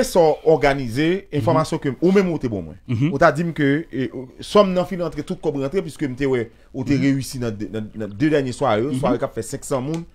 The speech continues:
Speaker 1: kote fè klas ou te fè noulouk, ou te fè vayib, ou te fè kay ou konn diferan. Sware de sware yo t òganize yo, se sware ki nan kat a senk san moun nou te dezan sis, senk
Speaker 2: sis
Speaker 1: san moun reyisi tou lè de sware yo. E aprè ou pral di ke ou, ou pral yon pèdan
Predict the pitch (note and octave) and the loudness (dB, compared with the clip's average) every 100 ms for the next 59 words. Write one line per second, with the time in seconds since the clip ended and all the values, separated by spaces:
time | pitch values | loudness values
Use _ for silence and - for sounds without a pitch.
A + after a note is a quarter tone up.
0 | - - D#3 C#3+ D3+ C3+ - C#3 B2 B2+ | -20 -6 -4 -2 0 -2 0 -2 -2 -4
1 | B2 B2+ B2+ C3 B2 - G#2 C3 C#3 B2+ | -8 -6 -4 -4 -4 -6 -4 -2 0 0
2 | G#2 B2+ A#2+ G#2+ B2 A#2+ - D3 C3 B2 | 0 -2 -2 -6 -8 -8 -2 0 0 -4
3 | - - F#3+ D#3+ G#2 A2 D3 F3+ F#3+ A3 | -16 -10 -4 -4 -4 -4 -2 2 4 4
4 | D3+ - A2 F3 F3 D3 C3 C3 A#2+ A#2+ | 2 -6 0 0 4 4 4 0 -4 -6
5 | A2+ C3+ E3+ - - - E3 E3+ D3+ C#3+ | -4 -2 -2 -6 -18 -8 -6 0 0 0
6 | C3 - E3+ D#3 - C#3 C3+ A2 F#2 - | -6 -4 -4 -4 -6 -10 -8 -8 -8 -10
7 | G#2 A2+ D#3 D#3 F3+ D3+ - A2 - - | -8 -2 -2 0 0 -2 -6 -10 -12 -4
8 | C3 - - D3 G#2 G2 G3 - E3+ - | -2 -2 -6 -6 -6 -2 -4 -4 -8 -6
9 | A#2 A2 F#2+ F#2+ F2 D3 F3+ D#3 - E3+ | -4 -4 -6 -4 -2 2 2 2 -6 -8
10 | C#3+ - - G#2 D#3 C#3+ C3+ - A#2 G#2 | -8 -10 -8 -4 2 2 0 -2 0 0
11 | F#2+ E2 _ _ - F#3 F#3+ F#3 G#3 G3+ | -4 -8 _ _ -2 0 4 4 4 4
12 | F3+ E3 C3+ D#3+ - F#3 F#3 F#3 E3 C#3+ | 2 0 -4 -8 -2 0 0 -2 -6 -4
13 | E3 D#3 D3 D3 C#3 D3+ C#3 F3 B3 | -6 -2 -2 -2 2 2 4 2 0